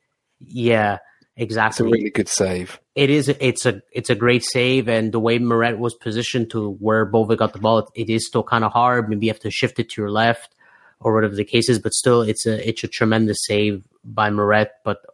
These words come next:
Speaker 1: great work by Belotti, and he had a great first half. They dropped a little second half, which started to annoy me a little,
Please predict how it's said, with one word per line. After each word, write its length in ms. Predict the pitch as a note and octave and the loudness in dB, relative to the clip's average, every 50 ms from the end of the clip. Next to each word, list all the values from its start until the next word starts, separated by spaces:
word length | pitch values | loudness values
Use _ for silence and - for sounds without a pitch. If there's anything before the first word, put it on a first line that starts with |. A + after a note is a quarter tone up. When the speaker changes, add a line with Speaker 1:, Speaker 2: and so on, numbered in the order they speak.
| _ _ _ _ - | _ _ _ _ -12
Speaker 1:
great 240 | G#2+ A2+ A2+ A#2 B2 | -4 0 0 0 2
work 260 | A#2 B2 B2 A#2 - | 2 0 0 0 0
by 80 | - A2+ | 0 -2
Belotti, 400 | G2+ A#2 A2 A2 A#2+ B2+ - A#2 | 0 2 2 2 2 0 0 -4
and 80 | G2+ G2 | -4 -2
he 80 | G#2 | -2
had 80 | G#2+ G#2+ | -2 -2
a 60 | G#2 | -2
great 220 | - A2+ A2 G#2 | 0 0 0 0
first 260 | - - G#2 - - - | 0 -6 -8 -6 -4 -2
half. 240 | A2 G#2 G2+ - | 0 0 0 -2
They 100 | - A#2+ | -2 -2
dropped 360 | A2+ A2+ C3+ C3 C#3 C3+ - - | -2 0 2 2 0 0 2 2
a 40 | |
little 240 | C#3 C#3 C#3+ C3+ C3+ | 2 2 4 2 2
second 360 | C3 - - B2 - - A#2 | 0 0 -2 -2 0 0 -2
half, 400 | A#2 A#2 B2 C3+ D3+ - - - _ _ _ - - - - - _ - | 0 2 2 0 0 -2 -8 -20 _ _ _ -20 -20 -20 -20 -20 _ -2
which 380 | A2+ A2+ G#2 - - - - - - | -2 0 0 0 -6 -8 -8 -10 -12
started 460 | - - - A#2+ A2 A2+ A2+ G#2+ - | -10 -2 0 2 2 4 2 0 -2
to 320 | - - A2 G#2 G#2 - - - | -2 0 0 0 0 0 -4 -4
annoy 380 | - A#2 A2 G#2+ G#2+ A2 A2 A2+ | -2 0 2 4 4 4 4 4
me 140 | A2+ A#2 A2+ | 4 4 4
a 60 | G#2+ | 4
little, 380 | G#2+ G#2+ A2 A2 A#2 B2+ B2 | 4 2 2 4 4 2 2